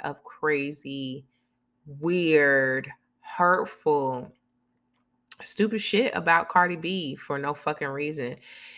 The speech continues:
It would be almost like as if they had, like, this relationship and she knew everything about Cardi B because she shared it with her in confidence, but it's not even that. From what I know, these, these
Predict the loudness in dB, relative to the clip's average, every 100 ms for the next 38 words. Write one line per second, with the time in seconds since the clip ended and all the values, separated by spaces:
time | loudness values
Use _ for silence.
0 | 0 4 4 4 2 4 6 4 0 2
1 | 4 4 2 -2 -4 -6 -4 -4 0 0
2 | 0 0 0 -2 -6 -4 -4 -4 -4 -4
3 | -4 -4 -4 -2 -2 -2 -8 -6 -8 -8
4 | -8 -6 -4 -2 -2 -2 -2 -4 -4 -4
5 | -4 -6 -10 -10 -4 2 2 2 -2 -2
6 | -6 -8 -8 -8 -8 -4 -2 -2 -4 -10
7 | -8 -4 -6 0 2 4 0 -4 -4 -6
8 | -12 -20 -20 -20 -18 -4 4 6 4 4
9 | 4 4 0 -4 -2 -2 -4 -8 -6 -4
10 | -4 -2 0 -2 -2 -4 -6 -10 -12 -8
11 | -6 -8 -14 -20 -18 -18